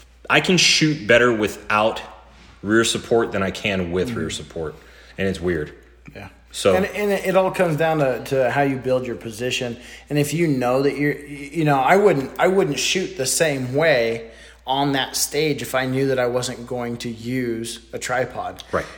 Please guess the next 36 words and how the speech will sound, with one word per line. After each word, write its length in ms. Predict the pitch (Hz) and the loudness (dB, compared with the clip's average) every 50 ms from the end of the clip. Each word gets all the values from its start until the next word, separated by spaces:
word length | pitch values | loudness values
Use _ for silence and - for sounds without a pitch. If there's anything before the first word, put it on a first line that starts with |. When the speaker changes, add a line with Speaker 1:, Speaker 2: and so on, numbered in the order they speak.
| - - | -4 -2
Speaker 2:
If, 160 | 147 147 - 107 - - - - | -2 -2 -2 -6 -10 -16 -10 -2
you 120 | 170 160 | 0 4
know, 120 | 151 147 147 | 4 6 6
like, 220 | 143 135 120 127 - - - - - - - - - 147 147 | 6 4 2 0 -6 -14 -16 -18 -18 -18 -16 -16 -14 -14 -4
like 220 | 156 147 143 143 - | 0 0 0 0 0
the 80 | 131 | 0
Speaker 1:
A 20 | 123 | 0
Speaker 2:
tri-, 160 | - 151 160 | 2 6 6
Speaker 1:
different 280 | 151 131 - 135 110 98 | 6 6 6 4 2 4
plan 240 | - 120 113 110 | 4 4 4 4
Speaker 2:
the, 60 | 107 104 | 2 2
Speaker 1:
would 80 | - | 2
come 120 | 127 113 107 | 2 2 4
into 100 | 98 - | 2 2
Speaker 2:
the, 20 | |
Speaker 1:
play. 160 | - 104 98 92 - - | 4 2 2 2 2 0
Speaker 2:
the, 100 | 170 165 | 0 0
Speaker 1:
'Cause 220 | - - 143 127 | 4 4 4 6
they 80 | 127 143 | 8 6
Speaker 2:
the 60 | 143 | 6
Speaker 1:
would 80 | 143 139 | 6 6
Speaker 2:
tr- 60 | - | 8
Speaker 1:
tell 180 | 156 147 139 135 | 8 10 10 8
you, 120 | 127 123 | 8 6
"You 200 | 117 117 131 139 | 4 2 2 2
can't 320 | 131 - - 139 135 131 117 | 2 2 2 2 2 2 2
use 260 | 123 123 127 123 - | 4 4 4 4 4
rear 140 | 107 107 101 | 2 0 0
support." 500 | 95 - 101 - - 101 95 90 87 - 165 | 0 -2 -4 -2 0 0 2 0 0 -2 -4
Speaker 2:
You 100 | 165 160 | -4 -2
can't 240 | - 196 180 175 185 | 0 0 2 2 2
use 180 | 214 220 170 | 2 2 2
Speaker 1:
New 80 | 151 147 | 4 6
Speaker 2:
rear 60 | 127 123 | 6 6
support. 200 | - - 101 92 | 4 2 0 0
Speaker 1:
plan. 180 | 85 80 - | 0 -2 -6